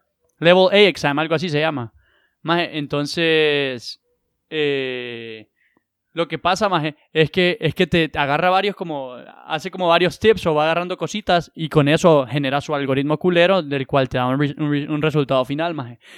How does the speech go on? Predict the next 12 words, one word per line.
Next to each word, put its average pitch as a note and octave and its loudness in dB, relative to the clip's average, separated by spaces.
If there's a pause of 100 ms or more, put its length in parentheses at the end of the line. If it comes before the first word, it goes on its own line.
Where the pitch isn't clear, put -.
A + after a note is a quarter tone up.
(160)
Y F3 2
el F3 4
pedo F3+ 4
es E3+ 2
que F#3+ -4
con F3+ 0
el E3 0
algoritmo D3 -4
culero F3+ -4 (560)
habían D#3+ 2
doscientas E3+ 0
ochenta, F#3 -2